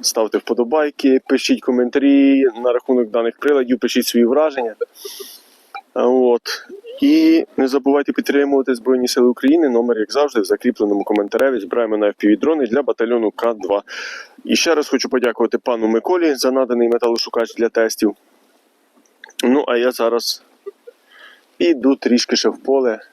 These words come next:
з еквіноксиком погуляю.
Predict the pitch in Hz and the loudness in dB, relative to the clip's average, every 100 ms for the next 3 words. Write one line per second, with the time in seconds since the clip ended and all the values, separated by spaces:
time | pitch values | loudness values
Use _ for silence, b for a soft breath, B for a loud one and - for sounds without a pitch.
0 | _ _ _ b b b b _ _ 98 | _ _ _ b b b b _ _ -6
1 | - 117 - 120 117 - 104 104 92 _ | -2 -2 -2 0 0 -2 -4 -4 -6 _
2 | _ - 101 104 98 85 | _ -4 -2 0 0 -2